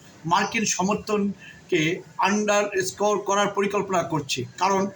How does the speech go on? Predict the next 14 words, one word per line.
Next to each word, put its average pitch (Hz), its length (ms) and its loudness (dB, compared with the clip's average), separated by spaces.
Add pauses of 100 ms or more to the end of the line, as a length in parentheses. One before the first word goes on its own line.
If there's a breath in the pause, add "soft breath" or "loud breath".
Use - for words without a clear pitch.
(280 loud breath)
বাংলাদেশ 202 580 2
আর্থিক 190 360 -4
খাতে 202 260 0
সংস্কারকে 196 680 -2
গভীর 185 380 0 (720 loud breath)
থেকে 208 220 2
গভীরতর 202 560 2
করে 196 380 0 (240 loud breath)
আর্থিক 180 440 -2
উন্নতি, 196 520 0
স্থায়িত্ব 202 500 -2
উন্নতি 202 320 0
করতে 180 280 -2
চায় 127 340 -2